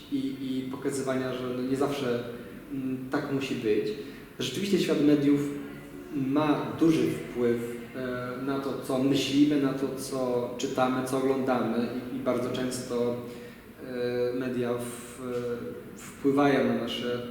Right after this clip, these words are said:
postrzeganie świata. Ale jeżeli media w jakiś sposób angażują się, mm, politycznie czy partyjnie, to wtedy należy sobie zadać,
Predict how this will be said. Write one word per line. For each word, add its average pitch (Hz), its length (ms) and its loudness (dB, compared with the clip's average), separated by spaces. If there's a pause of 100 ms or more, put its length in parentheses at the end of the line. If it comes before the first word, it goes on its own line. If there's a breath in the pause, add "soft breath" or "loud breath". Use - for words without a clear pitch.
(100)
postrzeganie 135 500 0
świata. 127 560 -4 (1500 loud breath)
Ale 170 300 8
jeżeli 165 340 10
media 165 320 8
w 156 40 6
jakiś 156 180 4
sposób - 400 -4
angażują 151 540 8
się, 147 320 2
mm, 143 880 0 (300)
politycznie 139 720 4
czy 123 100 -2
partyjnie, 127 520 0
to - 140 -2
wtedy 123 380 0 (400)
należy 120 320 -2
sobie 120 220 -4
zadać, 117 540 -2